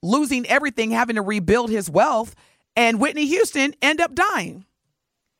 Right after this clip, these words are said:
Because fame, that's real, y'all. When you out here just trying to use your gift and your people that look like you, your own people, are criticizing you, booing you, ca-, calling you a sellout when all you trying to do is just be successful.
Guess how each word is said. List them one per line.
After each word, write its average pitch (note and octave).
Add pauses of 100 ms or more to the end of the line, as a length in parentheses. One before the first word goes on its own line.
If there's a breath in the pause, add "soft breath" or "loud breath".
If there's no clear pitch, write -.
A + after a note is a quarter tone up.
(160)
Because -
fame, G#4
that's E4+
real, D#4
y'all. G3 (260)
When B3
you G4+
out F4+
here D#4+
just C4
trying C#4+
to A#3+
use B3
your C4
gift G3+
and G#3
your A#3+
people F4
that C4
look A3+
like G3+
you, G3+
your G3+
own G4+
people, F4 (380 loud breath)
are B3+
criticizing C#4
you, F3+
booing E4+
you, E3 (260 loud breath)
ca-, -
calling F#4
you E4+
a C#4+
sellout F4+
when A3
all F4
you F4
trying E4+
to C#4
do D#4+
is B3
just C4
be D4
successful. -